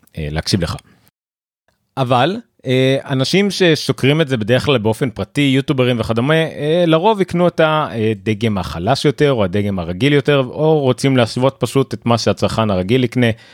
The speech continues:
ועושים בדיקות עצמאיות. וכשהם עשו את זה, בדקו את ה-M שתיים, במיוחד בהשוואה,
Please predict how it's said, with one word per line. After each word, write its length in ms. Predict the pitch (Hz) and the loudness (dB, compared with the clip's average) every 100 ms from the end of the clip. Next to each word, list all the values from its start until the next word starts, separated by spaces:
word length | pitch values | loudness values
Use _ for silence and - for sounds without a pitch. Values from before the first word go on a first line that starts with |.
| - - | -20 -2
ועושים 400 | 107 104 139 120 | 0 0 0 0
בדיקות 400 | 110 - 104 - | -2 0 -2 -2
עצמאיות. 560 | - 101 82 76 - - - - - - - | -6 -4 -4 -6 -8 -16 -20 -20 -20 -16 -4
וכשהם 460 | 120 - 139 190 | -2 0 0 0
עשו 300 | 202 - 165 | 0 2 2
את 60 | 120 | 4
זה, 140 | 120 | 2
בדקו 520 | 98 95 - 131 135 139 104 | 0 -2 0 2 4 2 -2
את 160 | 95 110 | -2 -2
ה-M 360 | 98 - 120 | -2 -2 -2
שתיים, 400 | 117 139 117 113 117 | 0 0 0 -2 -4
במיוחד 520 | 98 95 85 123 107 | -6 -4 -2 -2 0
בהשוואה, 600 | 101 95 98 107 123 | -2 -2 -4 -2 0